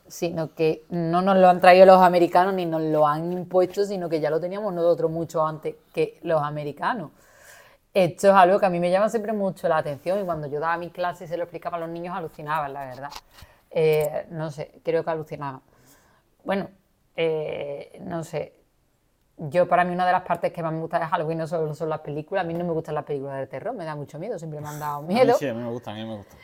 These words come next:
Speaker 1: Pero bueno, hay películas, como he comentado, la del Retorno de la Bruja, Pesadilla antes de Navidad,
Speaker 2: Navidad.
Speaker 1: la del Sleepy Hollow, que son un poco de suspense, terror. Bueno, el Sleepy Hollow, que ya me había leído el libro y me, no me da tanto miedo, ¿sabes? La leyenda del Sleepy Hollow.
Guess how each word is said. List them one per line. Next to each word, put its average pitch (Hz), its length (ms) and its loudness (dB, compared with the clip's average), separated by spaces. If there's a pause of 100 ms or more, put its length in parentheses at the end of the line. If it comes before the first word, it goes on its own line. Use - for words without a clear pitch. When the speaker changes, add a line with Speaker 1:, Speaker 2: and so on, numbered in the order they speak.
(120)
Speaker 1:
Pero 196 220 10
bueno, 208 260 12
hay 208 140 6
películas, 214 520 8
como 185 220 2
he 165 40 -6
comentado, 190 580 4
la 175 180 4
del 160 240 -4
Retorno 165 380 -8
de 165 60 -2
la 165 120 0
Bruja, 185 420 -6
Pesadilla 160 520 -8
antes 151 180 -8
de 143 60 -4
Navidad, 135 300 -2
Speaker 2:
Navidad. 127 260 2
Speaker 1:
la 156 100 2
del 151 120 0
Sleepy 156 280 -8
Hollow, 180 360 2 (460)
que 175 120 -2
son 170 120 -2
un 185 120 -2
poco 185 240 6
de 262 100 4
suspense, 185 580 -2
terror. 180 460 2
Bueno, 165 200 -6
el 143 40 -8
Sleepy 156 240 -6
Hollow, 170 220 -2
que 180 100 -4
ya 170 80 -2
me 175 80 2
había 170 160 6
leído 170 200 4
el 170 100 0
libro 180 240 -2
y 190 40 -4
me, 180 140 -10
no 160 140 -14
me 160 80 -12
da 160 120 -6
tanto 156 240 -10
miedo, 160 280 -6
¿sabes? 175 260 -6
La 190 80 -4
leyenda 156 360 -8
del 156 120 -8
Sleepy 156 260 -10
Hollow. 185 220 -10